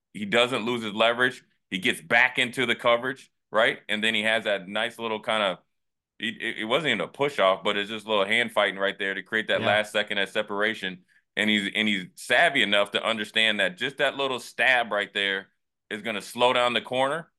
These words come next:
Speaker 1: and then he's not gonna impede his speed down the field. Watch this right there.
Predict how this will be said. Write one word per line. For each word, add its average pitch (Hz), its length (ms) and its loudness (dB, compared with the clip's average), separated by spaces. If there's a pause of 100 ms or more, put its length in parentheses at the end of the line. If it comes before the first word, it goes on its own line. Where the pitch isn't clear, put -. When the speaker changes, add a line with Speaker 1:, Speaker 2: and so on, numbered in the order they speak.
(400)
Speaker 1:
and 110 160 -4
then 113 140 0
he's 110 320 -2
not 110 240 -2
gonna 101 320 -2
impede 110 400 -8
his 107 240 0
speed 117 340 -4
down 101 140 2
the 95 80 -6
field. 98 180 0
Watch 107 300 2
this 113 160 -4
right 113 200 2
there. 90 360 -2